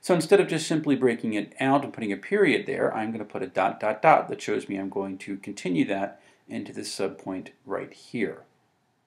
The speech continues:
And then I'm going to go and insert my text in between subpoint A and point two. And it's gonna create another subpoint. I don't want that. I'm gonna hit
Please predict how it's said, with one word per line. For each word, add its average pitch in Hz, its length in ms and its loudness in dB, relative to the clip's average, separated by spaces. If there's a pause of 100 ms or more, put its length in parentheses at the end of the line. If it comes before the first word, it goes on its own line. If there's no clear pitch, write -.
(720)
And 135 220 2
then 98 100 -2
I'm 101 140 -2
going 95 260 -8
to 101 100 -14
go 98 240 -2
and 107 100 -6
insert 101 340 -4
my 120 100 -4
text - 380 -12
in 95 80 -6
between 98 600 -6 (520)
subpoint 107 760 -2
A 131 480 4
and 113 220 -4
point - 280 -10
two. - 240 -4 (1300)
And - 80 -6
it's 104 100 -6
gonna 101 180 -2
create 110 500 -2 (220)
another 104 340 -4
subpoint. 170 640 4
I - 80 -4
don't 107 160 -2
want 151 200 4
that. 208 440 6 (160)
I'm 104 140 -4
gonna 117 140 0
hit 131 360 0